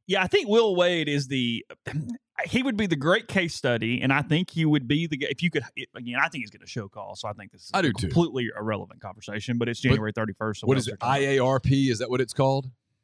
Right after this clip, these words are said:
Speaker 2: That group, the N C double A group that has, remember they s-, set up a separate deal to speedily
Speaker 1: The commission or whatever.
Speaker 2: Yeah,
Speaker 1: Yeah,
Speaker 2: they
Speaker 1: yeah,
Speaker 2: just
Speaker 1: yeah.
Speaker 2: did Memphis.
Speaker 1: Yeah, yeah, yeah, yeah.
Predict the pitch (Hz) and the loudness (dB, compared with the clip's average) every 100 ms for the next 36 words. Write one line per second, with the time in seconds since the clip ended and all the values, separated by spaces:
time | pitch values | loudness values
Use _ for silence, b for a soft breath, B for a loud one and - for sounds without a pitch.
0 | _ _ 120 104 110 135 147 139 - 90 | _ _ 0 2 4 8 6 4 -6 0
1 | 117 123 135 135 123 127 120 131 131 - | 2 2 0 2 4 4 6 4 4 0
2 | 110 - _ _ _ _ 117 120 101 - | -4 -4 _ _ _ _ -2 -2 -4 -2
3 | 151 156 131 113 - - 165 165 - - | 2 4 2 0 -6 -6 -2 -2 -2 -4
4 | - 165 151 - 151 123 135 139 131 110 | -4 -6 -2 2 2 4 4 6 4 2
5 | - - - 131 139 135 131 131 127 123 | -4 -2 2 4 4 6 6 4 2 -2
6 | - _ _ - - - 123 - _ 123 | -8 _ _ -20 -16 -4 -2 -4 _ 2
7 | 120 120 127 117 110 104 117 117 110 110 | 4 4 2 0 0 0 2 2 4 4
8 | 147 170 95 170 151 131 95 78 - 113 | 4 2 0 -2 -2 -2 -2 -6 -4 -4
9 | 92 - 139 120 113 107 | -4 -2 0 0 -2 -4